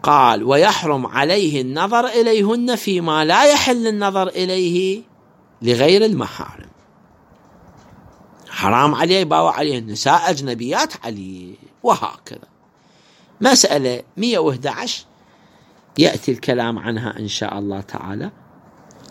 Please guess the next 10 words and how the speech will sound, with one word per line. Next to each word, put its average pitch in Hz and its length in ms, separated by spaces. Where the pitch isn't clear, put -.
في 101 340
وقت 123 340
لاحق. 127 600
نكتفي 104 500
بهذا 107 400
المقدار، 156 600
والحمد 107 500
لله 98 540
رب 95 280
العالمين 101 920